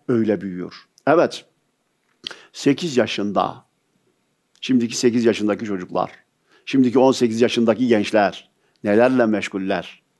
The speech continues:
Gençler, nelerle meşgulsünüz? Derdiniz nedir? Davanız nedir? Hedefiniz nedir? İdealiniz nedir? Ya, işte hedefimiz bunlar olmalı. Bizim için örnek, sembol şahsiyetler onlar olmalı.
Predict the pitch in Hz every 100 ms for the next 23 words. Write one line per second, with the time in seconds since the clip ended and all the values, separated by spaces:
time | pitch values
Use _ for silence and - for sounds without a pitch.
0 | - 120 135 - 92 - - _ - 110
1 | 131 120 98 95 - 87 - 95 90 -
2 | - - - - 113 113 117 131 120 101
3 | 92 87 107 117 113 113 131 120 104 95
4 | - - - 123 120 120 131 139 117 104
5 | 95 120 120 117 120 139 117 107 98 -
6 | - _ _ _ _ _ _ _ - 87
7 | 87 52 - - - - - 147 147 147
8 | - 120 123 117 131 120 110 110 127 127
9 | 107 101 92 82 _ _ _ _ - 110
10 | 139 127 143 - 123 120 143 147 - 120
11 | 123 131 - 120 120 120 120 - 143 131
12 | - - 120 117 113 139 120 101 98 95